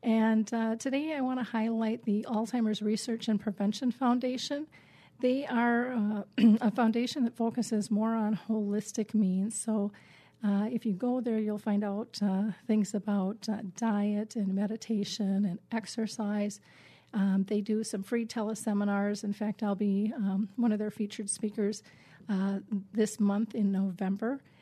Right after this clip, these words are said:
that you can go ahead and listen to. Again, just go to the Alzheimer's Research and Prevention Foundation. Some of the other, um, associations that I think are important that not everybody knows of is the Alzheimer's Disease International, and that is the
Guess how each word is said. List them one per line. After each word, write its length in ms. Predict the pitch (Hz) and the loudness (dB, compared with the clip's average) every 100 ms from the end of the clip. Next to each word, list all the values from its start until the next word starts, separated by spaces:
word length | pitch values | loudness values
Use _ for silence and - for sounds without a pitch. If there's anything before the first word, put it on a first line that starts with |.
| - - | -12 -4
that 180 | 208 | -2
you 60 | 220 | 0
can 140 | 185 | -2
go 160 | 190 196 | 0 -2
ahead 220 | 185 214 | -2 -2
and 120 | 202 | -2
listen 380 | 185 202 - 214 | -2 -4 -2 -2
to. 380 | 196 196 196 226 240 | 0 0 -2 -2 -4
Again, 300 | 208 226 214 | -4 -2 -2
just 240 | 202 220 - | -2 -4 -4
go 100 | 202 | -4
to 100 | 202 | -4
the 120 | 196 | -2
Alzheimer's 600 | 190 202 - 202 196 202 | -2 -2 -2 0 0 -2
Research 520 | 202 196 - 202 - | -2 -2 -4 -6 -4
and 100 | 196 | -4
Prevention 560 | - 202 190 190 - 190 | -4 -6 -4 -4 -4 -6
Foundation. 920 | - 202 180 185 180 196 - 196 214 _ _ _ - - - | -4 -4 -2 -4 -4 -6 -8 -8 -10 _ _ _ -20 -20 -20
Some 200 | - 330 | -6 -4
of 60 | 339 | -2
the 140 | 311 | 0
other, 400 | 240 254 269 269 - | 2 2 2 0 0
um, 380 | 202 196 196 - | 0 0 -2 -4
associations 880 | - 214 - 220 - 214 214 - 214 | -4 -2 0 0 0 0 0 0 -4
that 140 | 220 208 | -2 -4
I 80 | |
think 240 | 208 214 214 | -2 -2 0
are 120 | 196 | 0
important 640 | 196 202 254 254 208 202 - | 0 -2 -2 0 2 0 0
that 440 | 202 196 220 - - | -4 -4 -6 -4 -2
not 180 | 226 | -2
everybody 380 | 254 247 220 202 | -2 -6 -4 -2
knows 400 | 190 190 202 226 | 0 0 -2 -2
of 200 | 202 196 | -2 -4
is 260 | 247 214 202 | -2 -4 -4
the 300 | 208 208 202 - - - - | -6 -4 -4 -6 -20 -16 -4
Alzheimer's 460 | 247 262 254 233 | -4 0 0 0
Disease 480 | 196 208 196 202 208 | -2 -4 -2 -2 0
International, 800 | 220 196 190 185 190 - 220 208 | -2 0 0 -2 -4 -4 -6 -4
and 260 | 233 202 196 | -2 -2 -2
that 220 | 220 277 | -2 -2
is 220 | 285 254 | -4 -4
the 340 | 220 208 196 | -2 0 0